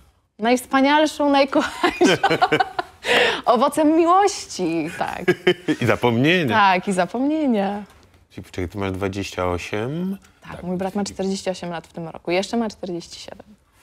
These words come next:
Speaker 2: Nieźle.
Speaker 1: Później jest taka różnica, że potem moja siostra ma chyba... Oj, teraz żebym nie... Żebym teraz nie powiedziała, nie, może pięć lat mniej i potem znowu kolejnie,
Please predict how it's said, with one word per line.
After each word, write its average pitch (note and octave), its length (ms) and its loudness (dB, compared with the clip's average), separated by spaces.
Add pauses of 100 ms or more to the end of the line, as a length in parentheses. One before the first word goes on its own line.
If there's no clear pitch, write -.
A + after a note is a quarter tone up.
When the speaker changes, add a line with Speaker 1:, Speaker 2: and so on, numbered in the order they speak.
(240)
Speaker 2:
Nieźle. G3 220 -16
Speaker 1:
Później G#3 500 0
jest G#3 220 0
taka G3 240 -6
różnica, F#3+ 540 -4
że F3+ 140 -10
potem F#3 300 -10
moja F3+ 140 -6
siostra F3+ 360 -12
ma F3 120 -10
chyba... E3+ 840 -6 (640)
Oj, E3 200 -8
teraz F3 260 -8
żebym E3+ 320 -6
nie... E3+ 80 -12 (1600)
Żebym G#3+ 260 2
teraz G#3+ 300 -4
nie A3 120 0
powiedziała, G3+ 520 -4 (140)
nie, A3 200 0
może G#3 380 0
pięć G#3 340 -4
lat A#3 180 -4
mniej B3+ 400 0
i G#3 40 -8
potem G3 340 -6
znowu G3 680 -4
kolejnie, F#3 420 -6